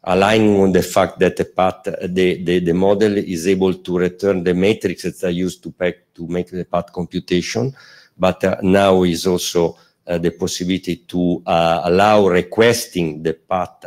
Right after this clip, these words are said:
S L G and affinities, uh, to be reported, uh, in the, uh, feedback, uh, of, uh, path computation.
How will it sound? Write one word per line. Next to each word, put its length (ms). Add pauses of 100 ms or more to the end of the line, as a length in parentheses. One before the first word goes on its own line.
S 300
L 220
G 420 (320)
and 200
affinities, 840
uh, 1600
to 120
be 340
reported, 880
uh, 320
in 300
the, 400
uh, 120
feedback, 680
uh, 960
of, 260
uh, 140
path 260
computation. 680